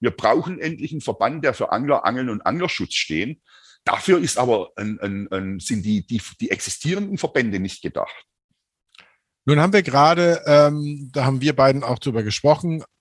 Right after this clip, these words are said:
Speaker 2: äh, ein, ein, äh, Gerichtsstreit verfolgt in Baden-Württemberg
Speaker 1: Ja, ja.
Speaker 2: hinsichtlich des Nachtangelns.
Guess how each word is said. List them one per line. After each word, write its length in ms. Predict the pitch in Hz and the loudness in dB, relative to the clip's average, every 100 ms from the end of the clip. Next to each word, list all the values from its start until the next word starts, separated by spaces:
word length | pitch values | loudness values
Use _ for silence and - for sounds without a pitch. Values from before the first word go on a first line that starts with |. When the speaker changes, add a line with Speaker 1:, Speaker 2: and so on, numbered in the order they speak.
| _ | _
Speaker 2:
äh, 180 | 127 127 | 0 0
ein, 480 | 117 117 110 107 95 | 0 -2 0 0 -2
ein, 580 | 92 92 95 92 90 85 | -6 -6 -4 -4 -8 -10
äh, 180 | 82 82 | -12 -10
Gerichtsstreit 680 | 101 127 - - 127 135 - | -4 -2 0 -2 2 2 2
verfolgt 440 | 127 - 135 143 | -2 2 2 2
in 80 | 113 | -2
Baden-Württemberg 880 | 113 110 107 - 165 139 135 - - | -2 0 -2 -2 -2 0 0 -2 -10
Speaker 1:
Ja, 180 | - 71 | -12 2
ja. 60 | |
Speaker 2:
hinsichtlich 520 | 143 147 143 - 131 | 4 4 2 0 0
des 200 | 151 131 | 0 -2
Nachtangelns. 760 | 101 110 - - 110 101 87 - | -2 -2 -4 -4 -4 -2 -4 -8